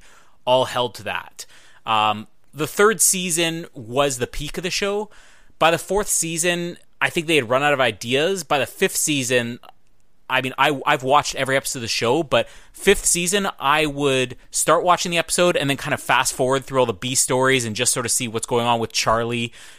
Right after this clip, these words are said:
uh, who's the main doctor, the, the coma guy. And I just remember the final episode just being like, "That's it?"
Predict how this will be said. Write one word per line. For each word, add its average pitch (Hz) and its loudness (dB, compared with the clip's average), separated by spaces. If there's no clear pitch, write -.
uh, 104 2
who's 113 -6
the 120 -4
main 113 -2
doctor, 110 0
the, 104 -4
the 95 -8
coma 120 2
guy. 117 2
And 123 0
I 147 6
just 151 0
remember 156 2
the 123 0
final 135 2
episode 127 0
just 107 -8
being 123 -6
like, 98 -8
"That's 113 -4
it?" 139 0